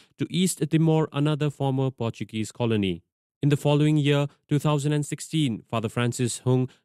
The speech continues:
took part in the eleventh East Asia Oceania Regional Congress of the Past Pupils of Don Bosco in Delhi, East Timor, and noticed the hardships facing the Salesian Mission in this country. To answer the urgent needs, Father Francis collected a large number of philosophy and theology books,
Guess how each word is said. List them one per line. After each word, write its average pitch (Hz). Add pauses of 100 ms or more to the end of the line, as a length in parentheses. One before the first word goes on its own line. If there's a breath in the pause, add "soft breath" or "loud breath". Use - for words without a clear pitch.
took 143
part 151
in 156
the 143
eleventh 165
East 165
Asia 151
Oceania 143
Regional 139
Congress 131
of 113
the 110
Past 127
Pupils 127
of 110
Don 120
Bosco 127
in 120
Delhi, 123 (280 soft breath)
East 160
Timor, 156
and 143
noticed 156
the 135
hardships 156
facing 160
the 143
Salesian 139
Mission 139
in 104
this 104
country. 107 (560 soft breath)
To 127
answer 123
the 113
urgent 120
needs, 120
Father 120
Francis 123
collected 120
a 110
large 131
number 143
of 131
philosophy 143
and 131
theology 143
books, 135